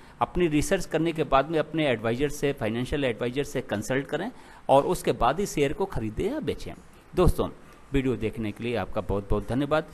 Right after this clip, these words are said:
वीडियो अगर पसंद आए तो लाइक करें, अपने दोस्तों को शेयर करें, अगर चैनल पर नए हैं तो सब्सक्राइब करें, अगर सब्सक्राइब किया हुआ है आपने तो बेल आइकन को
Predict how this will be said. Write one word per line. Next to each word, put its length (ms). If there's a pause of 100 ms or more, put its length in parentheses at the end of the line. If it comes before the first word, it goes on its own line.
(320)
वीडियो 260
अगर 160
पसंद 360
आए 100
तो 120
लाइक 240
करें, 240 (240)
अपने 220
दोस्तों 320
को 120
शेयर 260
करें, 260 (220)
अगर 160
चैनल 320
पर 140
नए 140
हैं 100
तो 120
सब्सक्राइब 500
करें, 200 (280)
अगर 160
सब्सक्राइब 640
किया 160
हुआ 220
है 100
आपने 360 (280)
तो 280 (600)
बेल 220
आइकन 300
को 140